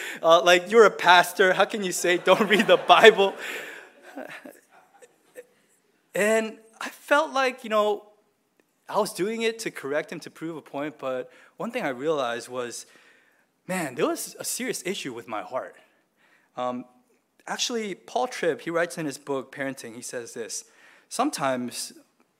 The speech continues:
we accept the fact that parenting is a spiritual warfare, so we pray and try to do our best, but sometimes we just want our children to behave so our lives could be easier and so that we can have a better reputation,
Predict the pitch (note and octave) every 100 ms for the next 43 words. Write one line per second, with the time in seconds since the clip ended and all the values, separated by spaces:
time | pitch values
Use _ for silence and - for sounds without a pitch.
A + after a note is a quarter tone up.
0 | _ _ _ D#3 A#3+ - - F3 F3 C#3+
1 | C3+ C3+ B2+ A#2 C#3+ C#3 C#3 B2+ G#2+ -
2 | C3+ B2+ A#2+ A2 B2 - C#3 C3+ A#2+ A2+
3 | - C3 C3 A#2+ - C3 A#2 B2+ A2+ A2+
4 | C#3 - A#2 F#3 A#3 D#3+ A#2+ D#3 - D3
5 | C3 C#3+ A#2 - D3 C#3 B2 - A2 C3
6 | - A#2 A2+ A2+ - G#2+ A2 A2+ G#2 F#2+
7 | - _ _ _ _ _ _ _ _ _
8 | _ _ _ _ _ _ - C#3 C#3+ C3+
9 | B2+ C3 _ _ _ - C#3+ C3+ C#3+ A#2
10 | B2 A#2 A2 G#2+ A#2 - A#2 -